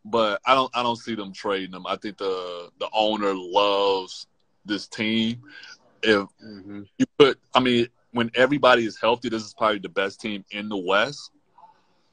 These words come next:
Speaker 2: For sure.
Speaker 1: It's
Speaker 2: They're
Speaker 1: just
Speaker 2: deep.
Speaker 1: deep, very deep. And I love John Wall coming off the bench, even though I would love to see
Speaker 2: Yeah.
Speaker 1: him in that lineup.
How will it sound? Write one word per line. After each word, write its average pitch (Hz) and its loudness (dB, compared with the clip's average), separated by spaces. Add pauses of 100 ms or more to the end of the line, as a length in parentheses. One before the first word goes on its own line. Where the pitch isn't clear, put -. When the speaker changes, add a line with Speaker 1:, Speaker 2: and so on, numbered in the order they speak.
(220)
Speaker 2:
For 98 -18
sure. 95 -10 (460)
Speaker 1:
It's 98 -8
Speaker 2:
They're 107 4
Speaker 1:
just 95 -2
Speaker 2:
deep. 113 2 (1040)
Speaker 1:
deep, 123 2 (220)
very 117 4
deep. 95 -8
And 95 -4
I 104 4
love 107 2
John 107 -4
Wall 107 2
coming 110 -8
off 110 -4
the 101 -14
bench, 110 -12
even 107 -14
though 107 0
I 107 4
would 98 -2
love 101 -2
to 104 -18
see 101 -10
Speaker 2:
Yeah. 92 -8
Speaker 1:
him 98 -18 (760)
in 110 -4
that 98 0
lineup. 117 0